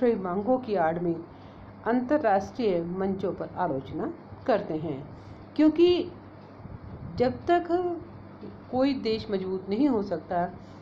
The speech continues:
जब तक कि उसके जो भाग हैं वो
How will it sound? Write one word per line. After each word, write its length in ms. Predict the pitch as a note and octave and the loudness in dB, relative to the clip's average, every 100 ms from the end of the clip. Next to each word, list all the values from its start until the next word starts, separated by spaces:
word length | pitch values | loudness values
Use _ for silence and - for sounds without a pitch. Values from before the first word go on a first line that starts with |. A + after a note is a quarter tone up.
| - | -12
जब 340 | F3 A#3+ A#3+ - | 0 2 2 0
तक 180 | C#4 C4+ | -2 2
कि 100 | D4+ | 0
उसके 300 | D4 C#4+ C4+ | 0 -2 0
जो 260 | C4+ D4+ E4 D#4+ F3 | 2 2 0 -4 -10
भाग 500 | F3 - G#3+ B3 B3+ | -8 0 2 4 2
हैं 380 | A3+ A#3 E3 D3+ - - - - - - - F#3+ | 0 0 0 -4 -12 -16 -18 -20 -20 -20 -14 -4
वो 500 | A#3+ E4 G#4 G#4+ | 4 6 6 4